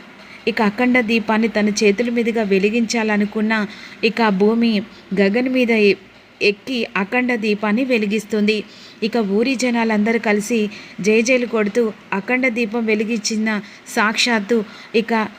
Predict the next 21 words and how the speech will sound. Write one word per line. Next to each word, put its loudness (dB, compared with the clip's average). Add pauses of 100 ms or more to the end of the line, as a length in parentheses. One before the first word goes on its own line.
(120)
శోభాచంద్రమ్మను 0
చూసినట్టుగా 0
ఉంది, 2 (380)
ఈ 2
భూమమ్మను 0
చూస్తే" -2
అని 0
చెప్పేసి 0 (340)
వెంటనే 2 (500)
ఇక 0
భూమికి 2 (120)
అలా 0 (220)
ఊరి 2
జనాలందరూ 2 (120)
మెచ్చుకుంటూ -2
ఉంటారు. 0 (580)
ఆ -4
కోపం 2
నుంచెల్లి 0
శరత్చంద్ర 2 (960)
ఒక్కసారిగా 0